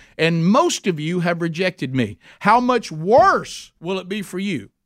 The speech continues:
Which is an interesting statement. "On the day of judgment, than these three cities, Sodom, Tyre, and Sidon,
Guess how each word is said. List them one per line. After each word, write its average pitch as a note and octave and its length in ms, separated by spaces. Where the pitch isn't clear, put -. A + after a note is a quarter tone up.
Which D#3 180
is A3 100
an A#3+ 120
interesting C4 340
statement. - 440
"On F3 160
the F3 100
day G3+ 260
of G3 100
judgment, D#3 760
than E3 300
these C#4 340
three E3 260
cities, C#3+ 800
Sodom, E3+ 720
Tyre, E3 640
and A#2+ 120
Sidon, D#3+ 640